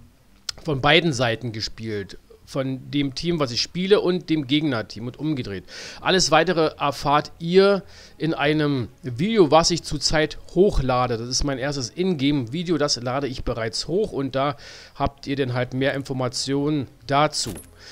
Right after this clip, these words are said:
So, zum klassischen Spielen findet ihr folgende Punkte. Hier habt ihr die verschiedenen Modis, die ihr spielen könnt. Materialschlacht,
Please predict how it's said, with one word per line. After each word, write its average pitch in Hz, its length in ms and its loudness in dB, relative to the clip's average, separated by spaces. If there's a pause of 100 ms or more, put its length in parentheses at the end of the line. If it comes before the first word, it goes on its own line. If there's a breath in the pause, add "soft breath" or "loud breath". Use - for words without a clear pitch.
(160 loud breath)
So, 156 340 8
zum 139 180 0
klassischen 185 420 2
Spielen 170 360 0
findet 160 320 -4
ihr 143 120 0
folgende 190 480 0
Punkte. 196 340 0
Hier 185 240 0
habt 190 260 -4
ihr 170 300 2
die 147 220 -8
verschiedenen 135 720 -2
Modis, 160 340 2
die 147 120 -8
ihr 139 60 -2
spielen 165 520 -2 (160)
könnt. 104 280 -8
Materialschlacht, 143 1120 -2